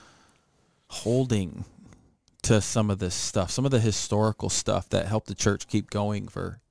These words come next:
thousands of years, to where we see a lot of independent churches now who just off the rails, or they're saying, you know, "The Bible says this," and there's no, you can reference back to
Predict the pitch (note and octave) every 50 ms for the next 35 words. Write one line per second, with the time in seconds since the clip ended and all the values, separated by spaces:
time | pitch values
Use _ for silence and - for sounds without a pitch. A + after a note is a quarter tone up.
0 | _ - - G#2 G2+ G#2 G2 G2+ F#2+ - F2 F#2+ G2 G2+ G#2 G#2 G2 F2 - -
1 | - - - _ _ - - - - - - _ _ _ _ _ _ _ _ -
2 | - A#2 A2+ A2 G#2+ A2+ B2 A#2+ - - E3 D#3 B2+ A2 A#2 B2+ C3+ A#2+ G#2+ A#2
3 | A#2 A#2 A2+ - B2 A2+ G#2+ G#2 E2+ - - G#2+ G#2+ - - G#2 G2+ A2 G#2 F#2+
4 | F#2+ G2+ G#2 G2+ G2+ - B2 C3+ - - F2+ G#2+ A2+ - - - F#2+ G#2 G#2 G#2+
5 | G#2+ G2+ F#2+ F#2+ F#2 F#2+ G2 G2 G2 G#2 G2+ - - A2+ A2 G#2+ G#2+ G2+ G2 G2
6 | F#2+ F#2+ - F#2 F#2+ G#2+ G#2+ G#2+ G#2 - - G2 G2 F#2+ G2 G#2 G#2 F#2+ - G2+
7 | F#2+ G2 G2+ G2 F#2+ - A2 A2 A2+ A2+ - _ - - - - - - - -
8 | - - - - - _ _ _ - A2 B2 C3+ - - D3+ B2 A#2+ A#2+ B2+ C#3+
9 | - C#3 B2 A2 A2 G#2+ A#2 A2+ C3 C#3 - _ _ - B2 G#2+ G2+ G2